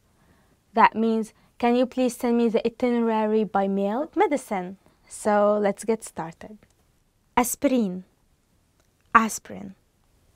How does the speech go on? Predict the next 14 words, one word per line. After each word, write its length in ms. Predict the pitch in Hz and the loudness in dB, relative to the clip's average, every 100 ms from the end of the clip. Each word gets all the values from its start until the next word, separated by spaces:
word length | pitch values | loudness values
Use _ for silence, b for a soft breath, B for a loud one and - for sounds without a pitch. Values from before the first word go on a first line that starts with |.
| _ 226 | _ -4
Aspirin, 640 | - - 247 214 180 180 - _ _ _ _ 214 | -4 -2 0 0 -2 -8 -14 _ _ _ _ 0
which 220 | 226 - | 0 4
is 200 | 240 220 - - | 2 2 -2 -2
aspirin. 600 | 220 - - 185 175 202 - b b b b - | 0 -2 -8 -8 -8 -10 -18 b b b b 6
And, 640 | 226 226 226 226 226 196 - _ _ _ _ _ _ | 6 8 4 0 -2 -6 -14 _ _ _ _ _ _
for 180 | - 254 | 0 4
example, 480 | 240 214 220 214 220 | 4 4 0 0 -2
you 160 | 214 208 | -2 -2
can 200 | 208 196 | -6 -4
say, 380 | - 320 381 - b b b b | 2 4 2 -4 b b b b
آه، 220 | 220 220 | 6 6
"ممكن 380 | 220 233 233 233 | 6 2 -2 -4
تاخد 340 | 247 233 240 - | -4 -2 -4 -4
أسبرين 680 | 226 - 247 233 262 339 | -8 -2 -2 0 -2 -6